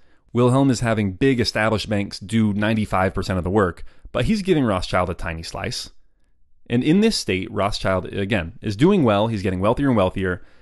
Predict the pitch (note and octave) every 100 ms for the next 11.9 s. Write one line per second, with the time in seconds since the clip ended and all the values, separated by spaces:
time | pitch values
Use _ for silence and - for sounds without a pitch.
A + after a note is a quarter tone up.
0 | - - G#2+ C3 A#2+ A2+ - C3 G#2+ A2
1 | G#2+ G#2 A2 C#3 A#2 A#2+ G#2+ F2+ E2 F2
2 | F2+ E2 - _ _ _ A2+ A2 D3 G3
3 | A#2+ G#2 A#2+ C3 A#2+ - - - - -
4 | _ _ - G2+ G2 A2 A#2+ A#2+ - G#2+
5 | A#2 G#2+ G#2 G#2 G#2+ G2 F2+ F2+ A#2 C#3+
6 | - D#2 - - - _ _ - A#2 F#3
7 | A#3+ - D#3 C3+ B2 A#2 - G#2 F#2+ A2+
8 | A2 - - B2+ C3+ C#3 C#3 B2 G#2+ A2
9 | E2+ - - - _ _ A2+ A2+ D3 C3+
10 | C3+ A2 C3+ F2+ E2+ - - - - -
11 | A2 A#2 - - E3+ C#3+ F#2+ G2